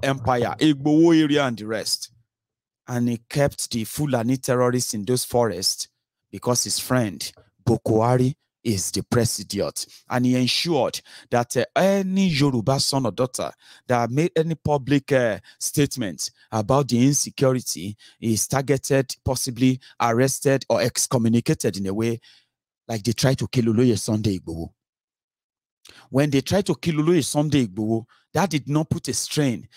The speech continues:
in the relationship of, uh, this Alaafin with Buhari. Rather, Ooni of Ife came back and he said Buhari told him to go and warn Igboho. You see these two prominent Obas, these prom-, two prominent,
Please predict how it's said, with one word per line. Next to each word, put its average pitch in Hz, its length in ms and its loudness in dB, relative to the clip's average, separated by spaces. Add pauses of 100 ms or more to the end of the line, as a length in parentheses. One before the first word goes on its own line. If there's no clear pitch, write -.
(100)
in 131 120 0
the 123 80 2
relationship 139 560 0
of, 127 200 0
uh, 117 240 2 (240)
this 135 240 0
Alaafin 104 760 -2 (220)
with 101 240 -4
Buhari. 117 600 0 (600)
Rather, 151 460 0 (460)
Ooni 131 540 6
of 117 260 2
Ife 127 320 -2
came 143 240 0
back 131 240 -2
and 117 140 -6
he 110 80 -8
said 123 400 0 (380)
Buhari 123 460 0
told 143 320 2
him 131 140 0
to 117 160 -2
go 139 140 2
and 107 240 -4
warn 123 240 2
Igboho. 101 480 -2 (800)
You 151 80 -6
see 226 120 -4
these 196 180 0
two 185 120 -2
prominent 160 440 -2
Obas, 127 420 -2 (580)
these 160 160 -4
prom-, 156 220 -2
two - 160 -10
prominent, 147 420 0